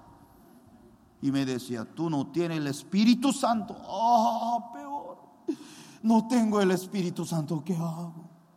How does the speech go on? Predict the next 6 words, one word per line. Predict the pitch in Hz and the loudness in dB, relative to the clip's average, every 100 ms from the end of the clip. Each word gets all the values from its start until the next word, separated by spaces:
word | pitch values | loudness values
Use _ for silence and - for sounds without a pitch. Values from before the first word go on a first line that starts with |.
| _ _ _ _ _ _ _ - | _ _ _ _ _ _ _ -6
Y | 147 147 135 | -2 0 0
yo | 120 151 | -2 -4
buscaba | 135 - 147 147 139 | -6 -6 -2 -2 -2
a | |
mi | 131 123 | -4 -6
pastor. | 123 117 92 | -8 -8 -14